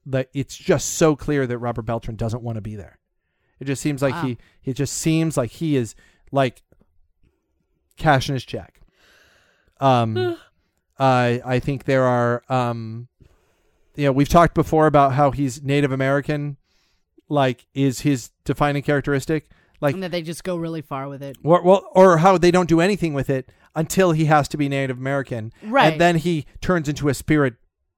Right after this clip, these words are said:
Speaker 1: guide.
Speaker 2: Yeah, they just, again, this is another instance, I think, of them just being, like,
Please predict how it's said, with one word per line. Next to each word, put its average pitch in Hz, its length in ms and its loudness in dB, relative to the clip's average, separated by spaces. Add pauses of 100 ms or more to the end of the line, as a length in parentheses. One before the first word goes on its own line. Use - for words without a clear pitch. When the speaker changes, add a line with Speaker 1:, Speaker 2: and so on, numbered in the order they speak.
(100)
Speaker 1:
guide. 107 380 -6 (240)
Speaker 2:
Yeah, 202 360 -2
they 202 160 -4
just, 214 340 -6 (340)
again, 202 540 -2
this 196 220 -6
is 233 100 -8
another 214 500 -4
instance, 202 460 -6
I 165 180 -4
think, 170 280 -12
of 160 120 -12
them 170 200 -8
just 165 180 -14
being, 170 240 -8
like, 160 200 -12